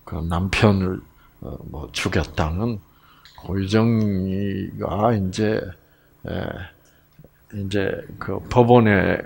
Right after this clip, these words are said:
가는데 막 사람들이 막 머리채를 잡고 막 이랬대요. 참, 음, 그것은 그렇게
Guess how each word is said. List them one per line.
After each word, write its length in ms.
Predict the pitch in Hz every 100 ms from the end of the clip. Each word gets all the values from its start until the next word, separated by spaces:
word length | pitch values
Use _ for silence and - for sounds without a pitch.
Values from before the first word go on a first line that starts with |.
| 90 -
가는데 560 | - 98 110 98 90
막 260 | 90 87 101 - - - - - -
사람들이 880 | - 98 101 113 120 120 120 113
막 280 | 92 95 82 -
머리채를 960 | 101 113 127 127 - - 131 135 127 104
잡고 720 | 107 104 - 107 90 90 - - - - _ _ _ -
막 340 | - 95 - - -
이랬대요. 560 | 101 160 - 101 - - - _ _ _ _ _ _ _ _ _ _ _ _ _ _ _ - - - - - - - - -
참, 540 | - - 107 95 90 - _ _ _ _ _ _
음, 180 | 98 85 78 85 _ _ _ _ _ - - - _ _ _ _
그것은 1120 | - 107 127 127 120 110 - 151 165 117 95 -
그렇게 720 | 139 151 - - 120 123